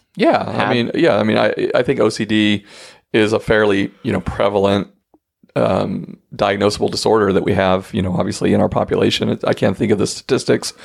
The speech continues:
Speaker 1: off the top of my head, but it, it's fairly significant.
Speaker 2: Yeah.
Speaker 1: And again, I think the severity of it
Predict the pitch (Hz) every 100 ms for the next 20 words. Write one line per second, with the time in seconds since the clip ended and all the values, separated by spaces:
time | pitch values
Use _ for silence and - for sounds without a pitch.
0 | - - 131 - - 107 95 101 101 104
1 | 95 101 139 139 175 156 175 113 127 123
2 | - 107 104 - - 113 95 95 - -
3 | _ _ - 160 151 151 139 120 127 117
4 | 107 - 104 98 120 101 95 95 95 98
5 | -